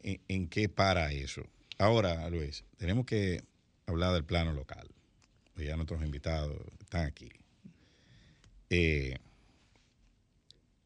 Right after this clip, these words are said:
esta semana hubo un suceso, el cual yo quiero detenerme a, a analizar un poco,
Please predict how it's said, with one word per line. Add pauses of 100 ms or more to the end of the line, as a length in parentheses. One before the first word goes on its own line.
(240)
esta
semana
hubo
un
suceso, (300)
el
cual
yo
quiero
detenerme
a, (400)
a
analizar
un
poco,